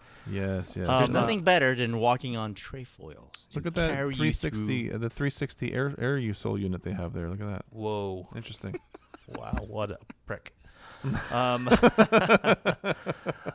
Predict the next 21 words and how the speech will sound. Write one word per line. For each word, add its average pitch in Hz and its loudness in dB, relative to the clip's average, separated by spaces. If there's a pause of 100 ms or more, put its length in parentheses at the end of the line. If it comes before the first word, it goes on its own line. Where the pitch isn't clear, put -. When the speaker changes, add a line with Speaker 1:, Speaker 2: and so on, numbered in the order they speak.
(320)
Speaker 2:
uh, 127 4
yeah, 135 0
so 139 0
anyway, 117 -2
super 226 2 (300)
interested 131 -4
to 107 -10
see - -4
what 107 -2
happens 107 -4
with 98 -10
the, 92 -8
uh, 92 -6
with - -10
the 95 -8
S 95 -10
one. 90 -6 (140)
Looks - -14
like, - -14
uh, - -18
uh, 82 -10